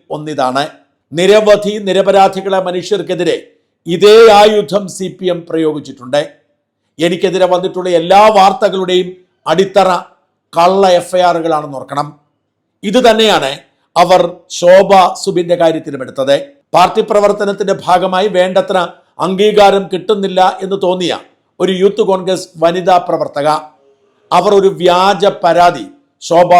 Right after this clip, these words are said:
സുബിനെതിരെ കൊടുക്കുന്നു. അവരുടെ ഒരു നഗ്ന വീഡിയോ സോഷ്യൽ മീഡിയയിൽ പ്രചരിക്കുന്നു. ആ വീഡിയോ പ്രചരിപ്പിച്ചത് സുബിനും മൂന്ന് സുഹൃത്തുക്കളും ചേർന്നാണ് എന്ന് പറഞ്ഞാണ് പരാതി. മനസ്സാ വാച അറിയാത്ത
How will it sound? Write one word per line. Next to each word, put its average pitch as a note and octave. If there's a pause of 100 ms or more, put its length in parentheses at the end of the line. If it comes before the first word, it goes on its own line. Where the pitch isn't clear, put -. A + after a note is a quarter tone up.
(100)
സുബിനെതിരെ D3+
കൊടുക്കുന്നു. C3+ (800)
അവരുടെ A3 (200)
ഒരു F#3+ (140)
നഗ്ന F#3 (120)
വീഡിയോ F3+ (380)
സോഷ്യൽ F3+
മീഡിയയിൽ E3
പ്രചരിക്കുന്നു. C3+ (400)
ആ - (160)
വീഡിയോ G3+ (420)
പ്രചരിപ്പിച്ചത് G3 (500)
സുബിനും G3+ (460)
മൂന്ന് A3+
സുഹൃത്തുക്കളും G3
ചേർന്നാണ് F3+ (240)
എന്ന് E3+
പറഞ്ഞാണ് D#3
പരാതി. C#3+ (680)
മനസ്സാ F#3 (140)
വാച F#3 (420)
അറിയാത്ത G3